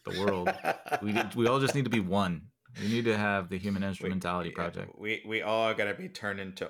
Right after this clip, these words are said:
Speaker 3: orange Fanta.
Speaker 1: <laughs> No, dude. It's not Fanta. It's, uh, what's that shit?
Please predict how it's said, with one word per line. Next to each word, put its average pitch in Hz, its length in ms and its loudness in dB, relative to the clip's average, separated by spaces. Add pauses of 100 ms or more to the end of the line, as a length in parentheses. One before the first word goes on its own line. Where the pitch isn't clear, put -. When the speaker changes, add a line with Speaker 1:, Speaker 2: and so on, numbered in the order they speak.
Speaker 3:
orange 98 420 -4
Fanta. 92 480 -4
Speaker 1:
<laughs> - 40 -20 (1000)
No, 113 320 0
dude. 95 360 0 (680)
It's - 180 -6
not 117 200 0
Fanta. 104 680 -2 (1040)
It's, 95 260 -6
uh, 95 380 4
what's 110 240 0
that 135 200 2
shit? 135 380 -2